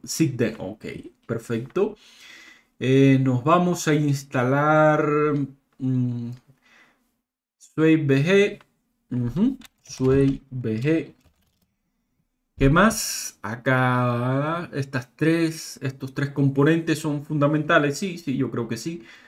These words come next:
No es tan, no es necesario instalarlo, pero bueno, es parte ya de, del, de Sway.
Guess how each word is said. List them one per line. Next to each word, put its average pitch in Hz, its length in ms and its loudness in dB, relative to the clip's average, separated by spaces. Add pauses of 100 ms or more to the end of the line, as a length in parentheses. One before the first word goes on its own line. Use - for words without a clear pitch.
(180)
No 127 140 2
es 131 140 -2
tan, 120 540 0 (480)
no 160 240 2
es 196 160 0
necesario 151 800 4
instalarlo, 175 800 2
pero 123 160 2
bueno, 139 300 0 (300)
es 123 120 -6 (180)
parte 135 460 0
ya 131 220 0
de, 120 300 -2 (500)
del, 110 920 -2 (360)
de 117 220 -8
Sway. 117 360 -2